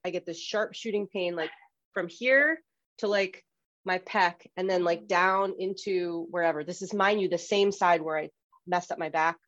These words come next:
half an hour earlier. My arm goes numb, numb. I'm like, "Oh shit, like, I did something really <laughs> bad." I'm like, "I might not be able to do anything at this point," because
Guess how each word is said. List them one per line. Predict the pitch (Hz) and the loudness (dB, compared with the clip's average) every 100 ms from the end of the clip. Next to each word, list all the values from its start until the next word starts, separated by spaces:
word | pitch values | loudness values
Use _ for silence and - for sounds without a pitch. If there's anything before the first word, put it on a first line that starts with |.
| _ _ - | _ _ -6
half | 185 165 | -4 -4
an | 170 | -4
hour | 156 160 | -4 -4
earlier. | 151 156 180 214 - _ _ _ | -4 -4 -4 -6 -12 _ _ _
My | 214 214 | 0 2
arm | 202 226 | 2 2
goes | 240 220 185 | 2 0 0
numb, | 175 156 151 240 - _ _ _ | -4 -4 -6 -10 -12 _ _ _
numb. | 185 170 147 139 160 _ _ _ _ _ - - - | -2 0 0 -4 -12 _ _ _ _ _ -20 -6 0
I'm | 185 | 4
like, | 180 165 165 - _ _ _ - | 4 4 0 -18 _ _ _ -8
"Oh | 160 | -8
shit, | 151 - 143 - - | -8 -8 -8 -8 -8
like, | 151 147 | -8 -4
I | 156 151 | -2 -2
did | 156 | -2
something | 156 147 147 | -4 -4 -4
really | 139 139 | -2 0
<laughs> | |
bad." | 143 - - - - - - 226 - - - - | 2 2 2 0 0 -10 0 0 0 -8 -16 0
I'm | 208 | 4
like, | 196 185 - | 6 4 0
"I | 180 | 0
might | 185 180 | 2 2
not | 156 151 | 0 -2
be | 147 | -4
able | 147 | -6
to | 147 | -8
do | 147 | -4
anything | 147 156 147 151 | -2 -2 -4 -10
at | 131 | -10
this | - - | -12 -10
point," | - 151 - | -8 -6 -8
because | 165 180 156 151 | 4 6 6 0